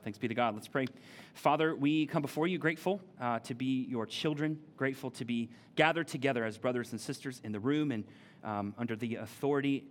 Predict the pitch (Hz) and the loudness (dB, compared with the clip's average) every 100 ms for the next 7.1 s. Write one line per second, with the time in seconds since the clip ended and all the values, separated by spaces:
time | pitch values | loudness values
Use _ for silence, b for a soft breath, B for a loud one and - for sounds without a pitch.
0 | B B B - 120 110 110 98 104 131 | B B B 0 0 0 -4 -4 0 2
1 | 156 160 151 123 113 113 - 123 120 117 | 2 0 -2 -6 -4 -6 -2 -2 -2 -4
2 | - 117 110 107 127 117 117 - 147 107 | -6 -8 -6 -6 -4 -4 -6 -4 -2 -2
3 | - - 107 107 - B B B 107 107 | -4 -4 -2 -2 -6 B B B -6 -2
4 | 131 123 - 131 123 131 131 117 127 113 | -2 -2 -2 -2 0 -2 -2 0 -2 0
5 | 127 139 107 110 113 - 139 127 127 120 | 0 0 0 -4 -6 -4 0 0 0 0
6 | 117 104 113 117 117 110 120 - 117 113 | 0 0 -2 -2 -2 -2 -4 -4 -4 -4
7 | 92 | -6